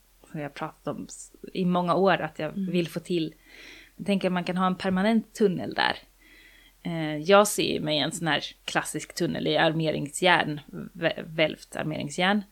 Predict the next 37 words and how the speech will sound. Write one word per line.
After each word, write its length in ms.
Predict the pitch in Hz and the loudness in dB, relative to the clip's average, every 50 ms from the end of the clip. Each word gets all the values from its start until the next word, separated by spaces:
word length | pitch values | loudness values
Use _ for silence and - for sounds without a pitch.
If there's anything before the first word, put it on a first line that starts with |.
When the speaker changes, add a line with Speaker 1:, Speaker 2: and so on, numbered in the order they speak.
| _ - - | _ -6 -2
Speaker 2:
Mm. 180 | 220 202 196 208 | -2 -2 -2 -2
Speaker 1:
Ehm, 560 | 180 175 165 165 160 160 160 160 160 151 165 - | -4 -2 0 0 0 0 0 -2 -2 -4 -6 -6
vi 100 | - 202 | -6 -4
får 120 | 196 220 214 | -2 -2 -4
se 240 | - - 151 160 | -4 -2 -2 0
om 60 | 156 160 | 0 0
det 80 | 160 | 0
blir 160 | 156 170 185 | 0 0 0
så 140 | 196 - - | 0 0 -2
eller 160 | - - 143 | -4 -4 -4
om 60 | 151 156 | -4 -6
det 80 | - | -6
blir 160 | 147 160 156 | -6 -6 -6
någon 160 | 151 151 151 156 | -6 -4 -4 -4
annan 300 | 156 156 156 156 156 - | -4 -2 -4 -4 -4 -8
variant. 680 | - 165 160 156 165 165 185 226 262 254 - - - - _ _ _ - - - - - - - - _ _ _ - - | -6 -6 -2 0 2 2 4 2 2 0 -2 -12 -20 -20 _ _ _ -20 -20 -20 -20 -20 -20 -20 -20 _ _ _ -20 -8
Och 180 | - 202 220 190 | -2 0 2 2
sen 160 | 214 196 170 | 2 2 4
så 100 | - 170 | 2 4
land 360 | 170 160 151 147 156 151 - | 4 4 4 4 2 -2 -4
på 60 | - | -8
båda 280 | 160 170 165 151 147 160 | 0 2 2 2 2 0
sidorna. 480 | - - 165 165 - - - 117 180 - - | -2 -4 -4 -6 -4 -6 -8 -8 -8 -8 -14
Där 200 | - - 180 170 | -6 -2 -2 -2
på 260 | 170 - - - 170 - | -2 -4 -4 -4 -2 0
ena 240 | 180 175 165 175 | 0 2 2 0
sidan 280 | 170 - 185 170 175 175 | 0 0 -2 -2 -2 -4
kommer 220 | 165 - 175 165 | -4 -2 -2 0
det 60 | 160 160 | 0 0
vara 140 | 160 156 | -2 -2
lite 200 | 160 151 - - | -4 -4 -6 -8
mer 120 | - - - | -8 -4 -2
skuggigt. 600 | - - - 233 226 208 233 247 240 - - - | -2 0 0 -2 -2 0 -2 -4 -4 -6 -6 -2
Där 120 | - 160 | -2 -2
tänker 400 | 156 - 175 165 160 - - - | -2 -2 -6 -8 -8 -8 -6 -6
jag 100 | - - - | -4 -4 -6
att 380 | 151 - _ _ _ - - | -6 -10 _ _ _ -20 -20